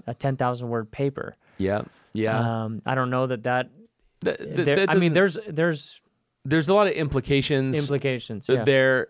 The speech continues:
Speaker 2: you know, um, th-, ethically, but, uh, not so much spiritually yet. I think there will be down the road of how business owners use
Speaker 1: But
Speaker 2: it because of the
Speaker 1: spiritual and
Speaker 2: Book of
Speaker 1: ethical always
Speaker 2: James.
Speaker 1: go hand in hand, don't
Speaker 2: Well,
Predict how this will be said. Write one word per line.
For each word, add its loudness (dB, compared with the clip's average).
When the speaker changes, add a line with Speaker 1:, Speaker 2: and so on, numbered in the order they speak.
Speaker 2:
you -2
know, 0
um, -6
th-, -12
ethically, -2
but, -2
uh, -8
not -2
so -4
much -4
spiritually -4
yet. -6
I -6
think -4
there -2
will -2
be -2
down -2
the -4
road -2
of -6
how -2
business -4
owners -2
use 2
Speaker 1:
But 2
Speaker 2:
it 2
because 2
of 4
the 4
Speaker 1:
spiritual 0
and 2
Speaker 2:
Book 0
of -2
Speaker 1:
ethical 0
always 0
Speaker 2:
James. -6
Speaker 1:
go -2
hand -4
in -4
hand, -4
don't -4
Speaker 2:
Well, 2